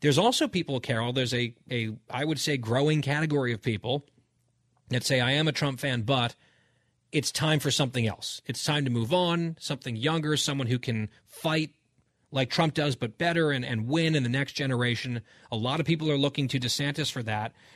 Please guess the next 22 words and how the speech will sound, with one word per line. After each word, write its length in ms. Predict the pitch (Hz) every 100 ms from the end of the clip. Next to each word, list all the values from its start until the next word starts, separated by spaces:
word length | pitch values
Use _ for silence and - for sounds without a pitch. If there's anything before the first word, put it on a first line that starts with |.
| -
And 80 | 147
I 80 | 143
know 340 | 170 170 151
it's 260 | 135 127 -
insanely 760 | 143 123 - 175 185 165 139
early 320 | 143 143 131
to 80 | 117
be 80 | 110
talking 340 | - 135 123
about 100 | 110
any 160 | 135 202
of 100 | 117
this, 140 | 113
but 220 | - 120 110 _ _ _ _ _ -
Trump 220 | - 202
is 80 | 180
probably 280 | - 170 156
gonna 120 | 147
announce 220 | 139 139
for 100 | -
president 460 | 127 147 131 127 -
tomorrow, 640 | 147 131 170 98 104 151